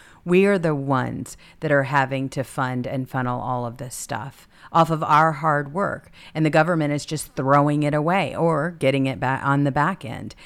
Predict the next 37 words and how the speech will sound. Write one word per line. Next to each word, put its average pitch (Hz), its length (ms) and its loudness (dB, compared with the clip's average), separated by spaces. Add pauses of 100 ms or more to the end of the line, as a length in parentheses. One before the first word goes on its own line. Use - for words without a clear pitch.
(140)
I 170 60 -4
mean, 165 120 4
this 196 160 2
is 180 100 0
a 151 80 2
never-ending 143 760 0
vic-, 139 360 -4
vicious 135 320 -8
cycle. 160 400 -4
And 131 100 0
that's 135 240 -4
why 143 140 2
we 170 120 -4
have 127 280 -8
to 156 80 -10
make 151 180 -6
sure 120 300 -10
that 139 100 -12
we've 135 160 -6
got - 260 -4
term 127 340 -4
limits 139 340 -6 (240)
and 165 80 0
we've 165 100 6
got 139 160 6
all 135 220 6
these 196 200 2
other 196 220 4
things 185 320 -2
that 143 140 -2
have 131 120 -6
been 139 140 2
discussed 143 580 -4
time 165 360 2
and 151 100 -2
time 131 260 0
again. 139 280 -2